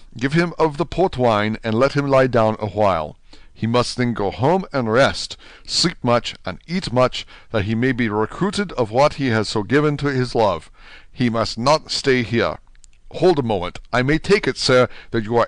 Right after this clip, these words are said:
anxious of result. Then bring it with you, that in all ways the operation is successful. You have saved her life this time, and you can go home and rest easy in mind that all that can be is. I shall tell her all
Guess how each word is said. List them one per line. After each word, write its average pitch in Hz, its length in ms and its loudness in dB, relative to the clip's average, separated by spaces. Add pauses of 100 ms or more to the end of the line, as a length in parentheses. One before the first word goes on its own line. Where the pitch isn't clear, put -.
anxious 151 400 -2 (100)
of 110 180 -2
result. 107 520 -2 (460)
Then 113 160 -2
bring 131 200 0
it 190 140 2
with 170 220 2
you, 123 220 2 (280)
that 113 160 2
in 104 140 0
all 135 320 2
ways 135 320 2
the 110 200 -6
operation 120 800 0
is 127 360 0
successful. 123 800 0 (400)
You 98 120 -4
have 90 140 -2
saved 127 460 0
her 127 160 2
life 113 340 2
this 127 260 0
time, 101 400 0 (320)
and 98 160 -4
you 110 80 -2
can 107 200 -6
go 95 160 -2
home 165 440 0
and 117 140 -4
rest 107 300 0
easy 165 360 -2
in 143 120 -2
mind 127 340 2
that 113 180 -2
all 151 360 4
that 117 220 -6
can 143 260 0
be 120 360 0
is. 110 500 -2 (520)
I 95 60 -4
shall 95 160 -4
tell 127 300 2
her 120 180 4
all 90 320 2